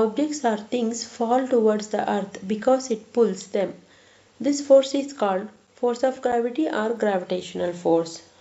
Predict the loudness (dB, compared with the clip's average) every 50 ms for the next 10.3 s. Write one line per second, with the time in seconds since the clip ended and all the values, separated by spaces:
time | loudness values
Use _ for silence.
0 | _ 0 2 4 4 4 4 6 6 6 6 6 4 0 -2 -2 -2 0 0 -2
1 | -2 -6 -12 -16 -18 -20 -8 _ 2 4 4 4 0 -2 -2 -4 -6 -8 -10 -4
2 | -2 -2 -2 -2 -4 -10 -20 _ _ -6 -2 -2 0 0 2 2 2 0 -2 -8
3 | -18 _ _ _ _ _ _ _ _ _ _ _ _ _ _ -4 -2 0 2 2
4 | 4 4 4 4 4 4 4 2 2 2 0 0 0 -2 -2 -4 -4 -6 -8 -6
5 | -4 -4 -2 -2 -4 -8 -14 -18 _ -8 -4 -2 0 0 2 4 4 4 4 2
6 | 2 0 0 0 0 0 0 -2 -2 -2 -6 -12 -8 -4 -2 0 0 0 -2 -2
7 | 0 2 4 4 4 4 2 0 0 -2 -6 -4 -4 -2 -2 -2 -4 -4 -2 -2
8 | -2 -2 -4 -4 -4 -4 -2 0 2 2 2 0 -2 -6 -14 -20 -20 -12 _ -4
9 | -2 2 2 2 2 0 -4 -8 -4 -2 0 0 0 0 -2 -2 0 2 0 2
10 | 2 2 0 0 -2